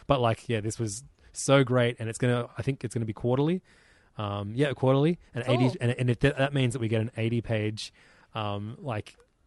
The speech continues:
Speaker 1: book for every single Mega Man game, right up to, like, the Mega Man X games. That's, that's so fucking great,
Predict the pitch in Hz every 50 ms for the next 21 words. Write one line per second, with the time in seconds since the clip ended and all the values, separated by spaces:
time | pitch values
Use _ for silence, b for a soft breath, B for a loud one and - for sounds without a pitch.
0 | _ _ _ _ _ _ _ _ _ _ - - _ - 127 123 110 - - -
1 | - 120 110 117 - - 117 113 110 117 104 - 120 117 110 110 104 101 101 107
2 | 120 120 123 123 123 127 127 131 131 135 139 151 147 b b b b - 110 110
3 | 117 - 120 117 101 - 104 101 110 113 117 117 113 104 98 104 120 - - -
4 | 123 123 127 131 131 - - b b b b b b _ - 131 127 - - -
5 | - - 190 - - _ - 123 113 - - - - - - - 117 95 - -
6 | 107 - 107 98 101 98 98 104 107